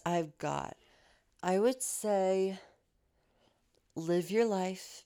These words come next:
because we'll all live on a floating rock and nothing really matters in the end. Like, don't go kill someone, but, like,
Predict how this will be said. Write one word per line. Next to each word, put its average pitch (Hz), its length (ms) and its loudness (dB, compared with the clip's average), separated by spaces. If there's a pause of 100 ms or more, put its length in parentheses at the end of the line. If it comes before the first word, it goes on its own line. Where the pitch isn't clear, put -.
(160)
because 170 580 -2
we'll 165 300 0
all 160 280 0
live 185 180 0
on 190 140 -2
a 190 80 -2
floating 170 480 -2
rock 160 380 -4 (140)
and 185 300 -2
nothing 196 540 0
really 190 280 0
matters 180 560 -4
in 170 140 -6
the 170 160 -6
end. 165 480 -8 (720)
Like, 185 380 0
don't 208 240 0
go 233 160 4
kill 208 340 2
someone, 165 560 -2
but, 160 140 0
like, 160 520 -2